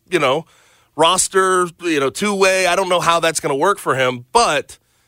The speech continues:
for the Grizzlies right now, I, I, I think he just ran out of time to really make his impression felt, and it didn't help that he came in, into camp thirty pounds overweight. It's just not, if you're not coming from a preferential position that we've talked about several times throughout this conversation, you can't come into camp overweight.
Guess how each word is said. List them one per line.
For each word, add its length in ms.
for 140
the 80
Grizzlies 460
right 160
now, 240
I, 180
I, 200
I 60
think 200
he 80
just 260
ran 220
out 140
of 60
time 300
to 60
really 320
make 200
his 140
impression 440
felt, 320
and 80
it 140
didn't 220
help 260
that 100
he 60
came 260
in, 160
into 440
camp 300
thirty 220
pounds 280
overweight. 540
It's 180
just 200
not, 180
if 120
you're 120
not 300
coming 280
from 160
a 60
preferential 560
position 360
that 80
we've 140
talked 240
about 180
several 280
times 320
throughout 260
this 140
conversation, 640
you 100
can't 260
come 160
into 140
camp 240
overweight. 400